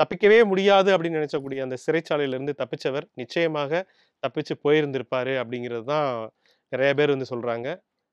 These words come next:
அப்படியே நம்பலாம் அப்படிங்கிற மாதிரி தான் அதோடைய வரலாறும் இருக்கு. ஆனா, அதுக்கு பிறகு என்ன ஆயிடுச்சுன்னா, "இவ்வளவு பெரிய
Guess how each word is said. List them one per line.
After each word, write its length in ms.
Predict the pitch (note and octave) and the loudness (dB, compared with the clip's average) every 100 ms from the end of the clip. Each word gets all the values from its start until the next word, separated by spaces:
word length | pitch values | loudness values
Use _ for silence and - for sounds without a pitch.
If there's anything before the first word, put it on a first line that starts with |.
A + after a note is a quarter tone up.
| - | -10
அப்படியே 260 | A2+ D3 | -2 0
நம்பலாம் 480 | D#3+ C3 C#3+ D3+ D3 | 0 -2 0 0 0
அப்படிங்கிற 320 | A#2 B2 C3 | -4 -6 -6
மாதிரி 180 | B2 B2 | -6 -6
தான் 140 | C#3+ D3+ | -4 -4
அதோடைய 240 | B2 A#2 | -6 -6
வரலாறும் 460 | A2+ C3 C3+ C#3 A#2+ | -4 -2 -2 -2 -6
இருக்கு. 340 | C3 - D3+ F3+ _ _ _ _ _ | -8 -8 -8 -10 _ _ _ _ _
ஆனா, 280 | C#3+ F3 F#3 | 0 4 4
அதுக்கு 200 | E3 D#3 | 4 2
பிறகு 180 | F#3 G3+ | 2 4
என்ன 140 | F3 | 4
ஆயிடுச்சுன்னா, 360 | F#3 D3+ D3+ E3+ G3+ _ _ _ | 2 2 -2 -4 -6 _ _ _
"இவ்வளவு 280 | C3+ E3 F3+ | -2 2 2
பெரிய 340 | D#3+ D#3+ D#3 | 2 -2 0